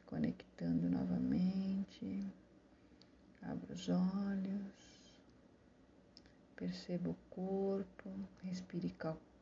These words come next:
calmamente, perceba as sensações do seu corpo.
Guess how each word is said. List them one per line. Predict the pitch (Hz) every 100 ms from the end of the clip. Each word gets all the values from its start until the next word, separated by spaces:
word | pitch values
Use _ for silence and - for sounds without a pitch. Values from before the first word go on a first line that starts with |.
| -
calmamente, | 185 185 180 170 165 165 175 180 185 185 - - - - - - - - - - - - - - - - - - - - -
perceba | 180 - 185 175
as | 175
sensações | - 175 - 170 - 170 170 170 175
do | 175
seu | - 180 -
corpo. | - 175 175 175 175 185 - -